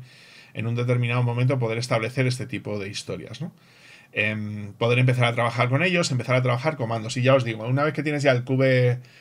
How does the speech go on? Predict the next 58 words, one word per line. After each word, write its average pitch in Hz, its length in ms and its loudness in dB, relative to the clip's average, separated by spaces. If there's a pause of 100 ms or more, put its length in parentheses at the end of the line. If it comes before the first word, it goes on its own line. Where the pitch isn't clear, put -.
(120)
el 120 160 -6
Q 147 80 -2
V 143 100 4
C 135 140 -2
T 139 120 2
L 139 140 4
que 127 120 4
no 127 200 2
desfuncionando, 135 600 0
ya 120 320 -2
tienes 131 240 -2
enganchado 127 400 2
todo 123 240 2
para 110 180 -4
poder 113 160 -2
configurar 123 420 -2
contra 110 260 -4
ese 117 180 -6
clúster 120 340 -4
de, 110 300 -4
de 113 120 -6
Kubernetes 151 580 -4 (440)
y 113 60 -4
empezar 123 320 2
a 127 100 6
realizar 127 340 4
las 131 140 0
pruebas 123 240 2
que 123 80 -6
tú 117 100 -6
quieras 123 220 -2
hacer 123 180 -4
a 117 60 0
partir 98 260 -8
de - 80 -10
aquí. - 260 -18 (580)
Mm, 135 220 0 (100)
os 139 100 2
voy 190 120 6
a 208 40 8
dejar 208 240 0
también 185 240 0
en 180 140 0
este 160 260 0
vídeo, 165 340 2
ya 131 360 6
que 131 80 -4
estamos 139 260 -2
aquí, 135 280 0
cómo 127 200 4
realizar 131 380 4
el 110 140 0
proceso 131 540 -2
de 127 140 4
parada 120 400 4
de 113 80 2
todo 117 320 0
esto. 165 340 -4